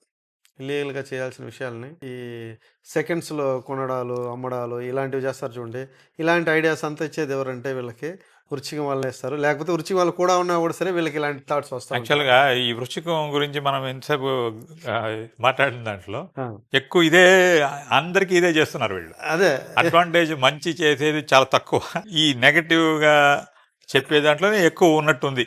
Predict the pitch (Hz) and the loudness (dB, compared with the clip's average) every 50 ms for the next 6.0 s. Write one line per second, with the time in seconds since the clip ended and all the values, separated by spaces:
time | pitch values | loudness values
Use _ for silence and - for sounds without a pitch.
0 | - _ _ - 170 147 180 180 165 - - 107 107 - - 123 - 143 131 131 | -4 _ _ -4 0 2 4 4 4 2 -2 -6 -12 -6 -4 -2 2 4 4 4
1 | 165 180 - 170 180 175 131 120 110 101 160 165 175 190 180 185 196 185 185 170 | 4 4 2 4 4 4 4 2 0 0 0 2 2 2 2 0 -2 -2 0 0
2 | 160 143 131 139 127 - - 143 135 131 127 143 165 190 123 110 113 104 104 101 | -2 -2 -2 -2 -4 -4 -6 -6 -6 -4 -2 -2 -2 -2 -2 -2 -2 -4 -4 -6
3 | 101 95 180 208 202 196 185 165 180 190 185 202 185 - - 143 165 185 190 185 | -4 0 0 2 2 2 0 0 -2 -4 -4 -4 -4 -4 -2 0 2 2 2 2
4 | - 196 180 175 165 165 165 165 156 160 156 156 147 139 135 135 165 143 135 135 | 2 2 4 2 2 2 0 -4 -2 0 0 0 0 -2 -4 -4 -6 -6 -6 -8
5 | 135 160 147 139 127 120 113 113 110 110 107 98 92 95 98 101 101 107 127 135 | -10 -8 -6 -4 -4 -4 -6 -8 -10 -10 -10 -10 -10 -12 -10 -6 -2 -2 0 0